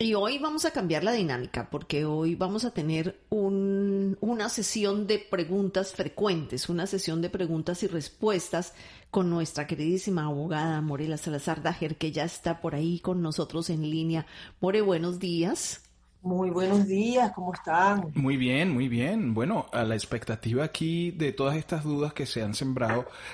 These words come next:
Speaker 3: acerca de todos los procesos migratorios, de todo, de cómo va todo, de cómo va avanzando, eh, o si no va avanzando, que esa es otra, ¿no? Estaba, esta-,
Speaker 2: Sí.
Speaker 3: estaba leyendo que estaban,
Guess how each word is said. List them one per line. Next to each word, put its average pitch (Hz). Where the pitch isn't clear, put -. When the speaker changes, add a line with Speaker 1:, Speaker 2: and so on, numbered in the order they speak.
Speaker 3:
acerca 123
de 147
todos 131
los 175
procesos 131
migratorios, 143
de 113
todo, 139
de 131
cómo 151
va 156
todo, 151
de 120
cómo 143
va 147
avanzando, 151
eh, 131
o 151
si 131
no 101
va 101
avanzando, 127
que 95
esa 113
es 113
otra, 139
¿no? 98
Estaba, 120
esta-, -
Speaker 2:
Sí. -
Speaker 3:
estaba 151
leyendo 180
que 214
estaban, 151